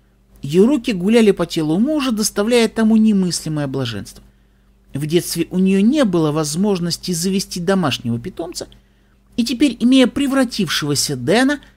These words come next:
она могла наконец-то притворить желание, сидевшее в глубине ее сердца. Одной рукой она непринужденно почесывала мужа за ушком,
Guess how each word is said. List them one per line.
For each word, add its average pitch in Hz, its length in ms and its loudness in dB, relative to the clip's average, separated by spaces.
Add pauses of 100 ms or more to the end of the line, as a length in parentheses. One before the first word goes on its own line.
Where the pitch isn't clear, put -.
(320)
она 180 260 0
могла 226 340 4
наконец-то 226 680 2
притворить 240 580 0
желание, 196 600 2
сидевшее 196 640 -2
в 170 100 -8
глубине 165 540 -4
ее 160 100 -2
сердца. - 460 -10 (800)
Одной 233 320 2
рукой 240 400 0
она 208 180 2
непринужденно 208 840 2
почесывала 170 800 -4
мужа 147 300 -4
за 117 160 -4
ушком, 120 420 -6